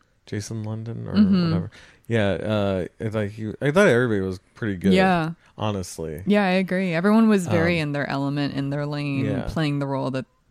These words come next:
Speaker 2: the character was.
Speaker 1: Yeah. And honestly, Parker Posey for me was my
Speaker 2: <laughs>
Speaker 1: favorite, I think. Even though she wasn't in it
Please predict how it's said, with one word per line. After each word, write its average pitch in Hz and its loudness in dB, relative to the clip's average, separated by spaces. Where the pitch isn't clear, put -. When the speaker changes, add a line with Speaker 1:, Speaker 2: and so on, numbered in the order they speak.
Speaker 2:
the 147 -6
character - -12
was. 57 -10
Speaker 1:
Yeah. 98 0
And 117 2
honestly, 131 0
Parker 110 -2
Posey 110 -2
for 104 -4
me 107 -2
was 95 -2
my 92 0
Speaker 2:
<laughs> 135 -6
Speaker 1:
favorite, 85 -6
I 87 -6
think. - -14
Even 117 0
though 123 2
she - -8
wasn't 117 -2
in 104 -6
it 107 -4